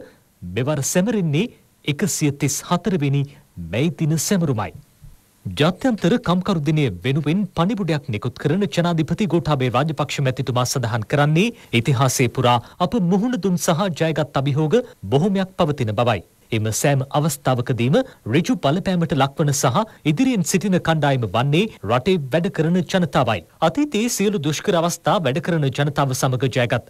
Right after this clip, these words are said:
අප කොවිඩ් නයින්ටීන් ද නියත වශයෙන්ම ජයග්‍රහණය කරන බවයි ජනාධිපතිතුමා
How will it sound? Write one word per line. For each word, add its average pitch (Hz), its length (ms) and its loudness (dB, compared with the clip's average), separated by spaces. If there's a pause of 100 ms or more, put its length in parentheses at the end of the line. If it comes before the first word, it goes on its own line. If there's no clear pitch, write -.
(100)
අප 139 200 2 (420)
කොවිඩ් 196 380 0 (100)
නයින්ටීන් 147 560 0
ද 196 140 2
නියත 220 400 0
වශයෙන්ම 170 440 0
ජයග්‍රහණය 147 600 -2
කරන 117 260 -2
බවයි 143 380 0 (420)
ජනාධිපතිතුමා 135 880 0